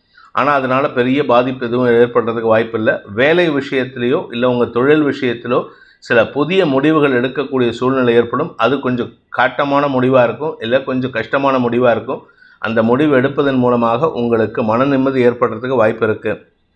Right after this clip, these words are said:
சித்திரை நட்சத்திரத்தில் பிறந்தவர்களுக்கு இன்று சகோதர சகோதரிகளின் மூலமாக உதவிகள் கிடைக்கிறதுக்கு உண்டான யோகம் ஏற்படுகின்ற ஒரு நல்ல நாள்.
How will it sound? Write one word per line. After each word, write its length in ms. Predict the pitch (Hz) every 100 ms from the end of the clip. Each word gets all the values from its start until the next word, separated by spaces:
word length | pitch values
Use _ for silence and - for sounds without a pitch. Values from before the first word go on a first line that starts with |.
| _ _ _ _ _ _ _
சித்திரை 480 | - 175 175 214 196
நட்சத்திரத்தில் 640 | 160 147 175 170 160 147
பிறந்தவர்களுக்கு 880 | 139 147 147 143 131 131 127 127 160
இன்று 380 | 131 127 117 120
சகோதர 540 | - 139 151 185 170
சகோதரிகளின் 720 | 143 135 139 156 151 139 135 127
மூலமாக 580 | 123 127 123 123 160
உதவிகள் 500 | 117 113 147 151 143
கிடைக்கிறதுக்கு 580 | 127 120 120 127 117 113
உண்டான 340 | 120 113 107 107
யோகம் 280 | 127 135
ஏற்படுகின்ற 500 | 123 120 120 113 117
ஒரு 120 | 139 110
நல்ல 240 | 110 117
நாள். 360 | 113 107 104